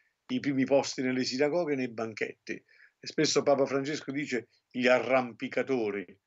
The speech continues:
eh? E spesso sono un po' così anche loro, no? Non solo arrivano a non difendere le vedove, che sono una delle categorie protette, ma addirittura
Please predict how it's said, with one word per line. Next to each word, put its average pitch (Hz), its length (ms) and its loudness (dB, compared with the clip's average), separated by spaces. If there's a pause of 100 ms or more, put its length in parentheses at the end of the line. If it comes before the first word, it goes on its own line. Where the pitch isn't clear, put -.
(160)
eh? 117 200 -12 (280)
E 214 100 -8
spesso 208 380 -4
sono 151 200 -2
un 147 80 -4
po' 175 160 -4
così 170 320 0
anche 139 220 2
loro, 170 320 0
no? - 240 -2 (420)
Non 151 220 4
solo 247 220 6
arrivano 151 680 2
a 143 120 0
non 165 240 0
difendere 139 640 0
le 127 120 0
vedove, 117 540 -2 (380)
che - 120 -16
sono 143 220 0
una 139 100 2
delle 127 200 4
categorie 123 720 0
protette, 123 800 -6 (420)
ma 170 100 2
addirittura 196 760 2